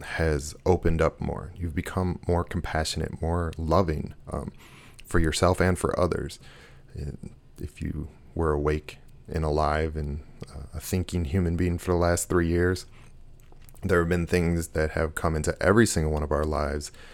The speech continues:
that have kind of given us a reality check on our mortality and others. And so the, the reality that all of us are equal in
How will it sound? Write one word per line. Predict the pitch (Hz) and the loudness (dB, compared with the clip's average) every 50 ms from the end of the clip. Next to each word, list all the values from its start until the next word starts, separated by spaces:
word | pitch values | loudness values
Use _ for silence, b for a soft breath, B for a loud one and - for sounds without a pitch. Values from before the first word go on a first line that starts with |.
| B B B B - - | B B B B -4 0
that | 80 76 71 | 0 2 2
have | - 78 78 73 67 - | 2 0 -2 -2 -4 -4
kind | - - 78 80 | -6 -4 -2 -2
of | 78 73 | -2 -2
given | - 85 80 76 78 78 | -2 -2 0 0 0 -2
us | 76 76 - | -2 -2 -2
a | 82 | -2
reality | 78 78 78 76 76 76 73 76 | 0 0 0 0 0 -2 -2 -4
check | - - 76 73 - - | -4 -4 -6 -6 -4 -4
on | 69 69 69 - - | -6 -6 -6 -4 -4
our | 76 71 71 | -4 -2 -2
mortality | 73 69 71 71 - - - - - - 80 76 80 80 76 - - - | -2 -4 -4 -4 -4 -4 -4 -4 -2 -2 -2 -2 -2 -4 -6 -8 -6 -2
and | 85 80 170 | 0 2 4
others. | 180 190 - - - - - - B B B B B B B B B B B - - | 4 4 2 0 -4 -6 -10 -12 B B B B B B B B B B B -8 -6
And | 80 76 - | -4 -4 -2
so | - 82 80 | 0 0 0
the, | 76 71 73 67 - - - - - - 82 78 - - - - | 0 0 0 -2 -2 -4 -6 -10 -14 -14 -14 -14 -14 -12 -4 -2
the | 90 80 | -2 0
reality | 76 82 80 78 78 80 78 78 80 78 78 78 78 76 78 - - - - - - | 2 2 2 2 2 2 2 2 0 0 0 -2 -2 -2 -4 -6 -6 -8 -12 -16 -14
that | 78 76 71 65 60 - - - - - - - - - - - - - - - - - - - - - - - - | -8 -4 -4 -4 -4 -6 -8 -16 -20 -20 -20 -16 -14 -14 -14 -14 -16 -18 -16 -16 -16 -16 -18 -20 -20 -20 -14 -4 0
all | - 80 92 92 | 2 4 6 6
of | 82 - | 4 2
us | - - - - - - - - - - - - - - - - | 0 -4 -8 -8 -10 -12 -12 -14 -16 -20 -20 -20 -20 -20 -14 -10
are | - 76 - - | -8 -8 -8 -6
equal | - 90 92 87 - - 82 78 78 76 76 - | -4 -2 -2 -2 -2 -2 -2 -2 0 -2 -2 -4
in | - - 78 - 69 73 - - 76 | -6 -6 -6 -4 -4 -6 -6 -8 -10